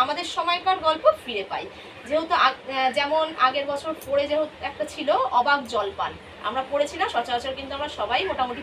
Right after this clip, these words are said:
পড়েছি অবাক জলপান। উম, আর, উম, এবছরও ঠিক পড়াতে পড়াতে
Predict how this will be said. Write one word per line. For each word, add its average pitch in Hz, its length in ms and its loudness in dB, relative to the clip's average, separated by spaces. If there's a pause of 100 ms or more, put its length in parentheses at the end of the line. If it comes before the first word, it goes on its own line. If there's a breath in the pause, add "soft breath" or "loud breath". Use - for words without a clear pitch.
পড়েছি 202 320 -6
অবাক 196 160 0 (100)
জলপান। 190 340 -2 (540)
উম, 240 200 -6 (160)
আর, 247 80 4 (220)
উম, 247 160 -8 (140)
এবছরও 302 400 0 (100)
ঠিক 359 120 -4 (140)
পড়াতে 277 360 6
পড়াতে 311 240 0